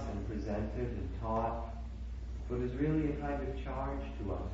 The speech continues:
It's as if you're given, you're given an infant in this country, each one of you, each one of us, of something that is very precious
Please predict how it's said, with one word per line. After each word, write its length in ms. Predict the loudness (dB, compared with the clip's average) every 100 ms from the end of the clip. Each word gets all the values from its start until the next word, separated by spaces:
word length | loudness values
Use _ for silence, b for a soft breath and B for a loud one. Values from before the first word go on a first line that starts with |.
| -2
It's 240 | -2 -2
as 80 | -2
if 120 | -2
you're 200 | -2 -2
given, 720 | -2 -2 -2 -4 -4 -2 -2 -4 -6 -8 -6
you're 100 | -6 -2
given 280 | -4 -2
an 240 | -4 -2 -2
infant 420 | -2 -2 -4 -4 -4 -8 -8
in 80 | -6
this 240 | -6 -6
country, 380 | -6 -6 -6 -6 -6 -6
each 180 | -6 -6
one 160 | -4
of 120 | -4 -4
you, 180 | -4 -4
each 160 | -4 -4
one 160 | -4 -4 -4
of 120 | -4
us, 140 | -6 -6 -8 -8 -8 -8 -6
of 140 | -6 -4
something 340 | -4 -2 -4 -2
that 140 | -2
is 120 | -2 -4 -6 -6
very 200 | -6 -6 -6
precious 420 | -6 -6 -6 -6